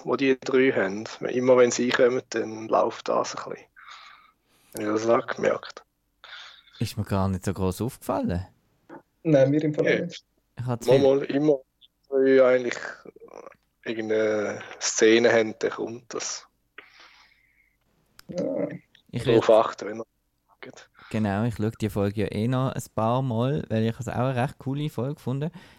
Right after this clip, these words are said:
Speaker 2: Auch wenn's wieder eine Side-Mission gibt. <laughs> Die Bo-Katan sagt dann einfach, äh, ja, komm, jetzt hilf uns schnell, wir müssen da noch irgendwie den imperialen Frachter, ähm,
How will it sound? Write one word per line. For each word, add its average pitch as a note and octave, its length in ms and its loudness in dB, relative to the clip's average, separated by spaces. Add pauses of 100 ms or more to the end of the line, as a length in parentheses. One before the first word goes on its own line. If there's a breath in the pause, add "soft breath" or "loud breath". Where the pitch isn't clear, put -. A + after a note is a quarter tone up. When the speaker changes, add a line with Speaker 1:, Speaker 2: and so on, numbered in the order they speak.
(120 loud breath)
Speaker 2:
Auch A#2 240 0
wenn's D3 360 -2
wieder - 320 -2
eine C3+ 80 -2
Side-Mission E3 920 -2
gibt. - 500 -6 (100)
<laughs> - 60 -20
Die D#3 380 -2 (460 loud breath)
Bo-Katan C3+ 560 -2
sagt A#2+ 300 -2
dann A#2 100 -2
einfach, A#2 320 -4
äh, A#2 300 0
ja, A1+ 360 -4
komm, E3 220 -4
jetzt D3 220 -2
hilf C#3+ 260 -4
uns C#3 180 -4
schnell, B2+ 320 -2
wir A#2+ 100 0
müssen A#2 220 -2
da A2 100 0
noch A2 140 0
irgendwie A2+ 340 -2
den G2+ 280 -4
imperialen G#2 720 -4
Frachter, A#2 640 -4 (560 soft breath)
ähm, G#2 880 -4